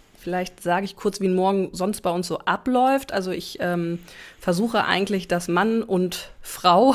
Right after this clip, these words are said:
<laughs> fertig sind mit allem und der Tisch gedeckt ist, wenn ich mein Kind wecke, so, dass wir so ein bisschen in den Tag gestartet sind in Ruhe. Das klappt in der Regel auch, weil mein Kind, äh, ganz gut schläft. Also der ist nicht morgens um sechs,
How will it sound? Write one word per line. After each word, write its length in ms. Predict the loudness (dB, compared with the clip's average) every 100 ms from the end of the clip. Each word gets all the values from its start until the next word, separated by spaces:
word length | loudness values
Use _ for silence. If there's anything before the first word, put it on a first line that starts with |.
| 2
<laughs> 80 | -8
fertig 500 | -4 0 0 0 0
sind 180 | 0 0
mit 140 | 0
allem 260 | 2 2 0
und 100 | -2
der 100 | -4
Tisch 180 | -6
gedeckt 380 | -6 -6 -6 -6
ist, 180 | -10 -6
wenn 120 | -6
ich 80 | -4
mein 180 | -6 -6
Kind 240 | -6 -8 -10 -16 -16 -14 -4
wecke, 480 | -2 0 2 0
so, 220 | 2 0 0
dass 240 | -2 -4
wir 300 | -2 0 -2 -6
so 140 | -8
ein 80 | -6
bisschen 220 | -6 -6
in 60 | -4
den 100 | -6
Tag 220 | -8 -10
gestartet 420 | -8 -6 -6 -6
sind 180 | -8 -8
in 120 | -6
Ruhe. 240 | -6 -2 -2
Das 160 | -2
klappt 220 | -4 -2
in 80 | 0
der 100 | -2
Regel 220 | -2 -2
auch, 260 | 2 0 0
weil 240 | -2 -2
mein 240 | -2 -4 -6
Kind, 320 | -4 -4 -4
äh, 240 | -6 -6 -8 _
ganz 200 | -8 -6
gut 140 | -6 -4
schläft. 320 | -2 -2 -2
Also 120 | -4 -2
der 80 |
ist 100 | -2
nicht 140 | -2 -2
morgens 240 | -2 -2
um 100 | -4
sechs, 300 | -4 -6 -10